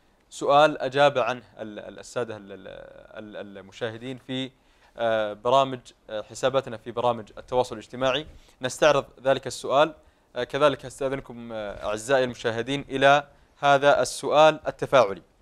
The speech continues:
ثم نعلق بعد ذلك على الأجوبة التي، آه، أجابوا بها. السؤال التفاعلي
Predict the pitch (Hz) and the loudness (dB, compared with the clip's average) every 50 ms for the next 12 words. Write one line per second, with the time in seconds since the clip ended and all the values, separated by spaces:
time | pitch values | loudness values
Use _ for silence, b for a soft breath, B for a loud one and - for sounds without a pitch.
0 | _ _ _ _ _ - 165 165 156 147 139 135 151 139 135 - _ _ - 123 | _ _ _ _ _ -6 -4 -2 -2 0 2 0 0 0 -2 -6 _ _ -8 -6
1 | 117 117 113 110 120 123 123 - - 131 131 - - - 113 120 120 120 101 123 | -6 -4 -2 -2 -2 -2 -2 -4 -6 -6 -6 -6 -6 -4 -2 0 0 0 0 -2
2 | 107 120 113 117 110 113 113 107 - _ _ _ _ _ _ - 117 113 107 - | -2 -4 -4 -6 -6 -6 -6 -6 -8 _ _ _ _ _ _ -6 -6 -6 -8 -8
3 | - 113 113 - - 113 107 101 95 - 104 104 117 107 98 98 95 - 90 _ | -12 -14 -12 -10 -10 -8 -8 -8 -8 -10 -8 -6 -6 -6 -6 -8 -14 -20 -20 _
4 | _ _ _ b b b b b b - 127 - - 135 165 180 165 - - 151 | _ _ _ b b b b b b -10 -8 -2 0 2 2 2 2 0 -2 2
5 | - 180 170 156 160 160 180 175 | 4 4 4 4 2 -2 -4 -8